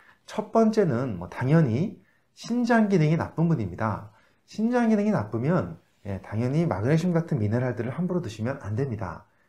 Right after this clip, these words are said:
그래서 신장 기능을 그러면 어떻게 알 수 있느냐? 혈액 검사를 통해서 알 수 있습니다. 많은 분들이 병원에 가서 혈액 검사를 하다 보면 신장 기능을 같이 검사하는 경우가 있는데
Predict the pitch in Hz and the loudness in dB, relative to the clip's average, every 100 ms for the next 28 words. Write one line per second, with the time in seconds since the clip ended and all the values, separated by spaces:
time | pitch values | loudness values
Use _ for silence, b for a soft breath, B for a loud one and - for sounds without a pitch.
0 | _ 123 120 180 180 185 165 143 147 131 | _ -8 -4 -2 2 2 2 0 -2 -2
1 | 98 98 160 160 113 120 95 95 131 110 | -2 -2 -2 0 -2 -4 -6 -6 -6 -6
2 | - b b b b _ 220 226 - 180 | -10 b b b b _ 0 0 4 4
3 | 175 156 151 - 135 123 131 87 110 98 | 4 0 -2 -4 -4 -2 -4 -4 -6 -8
4 | 92 82 92 87 - b b b _ 107 | -10 -10 -10 -10 -16 b b b _ 0
5 | 147 185 185 165 175 180 117 120 135 120 | 2 4 2 4 4 4 2 2 4 2
6 | 120 156 160 131 120 123 113 92 113 113 | 2 0 0 -6 -6 -6 -6 -6 -4 -4
7 | 123 90 - 185 190 202 180 165 147 151 | -4 -8 -8 -4 0 2 2 0 0 -4
8 | 101 - 127 120 113 127 120 98 98 117 | -8 -4 0 0 0 -2 -2 -4 -2 -2
9 | 92 87 110 87 104 160 | -4 -10 -8 -8 -8 -14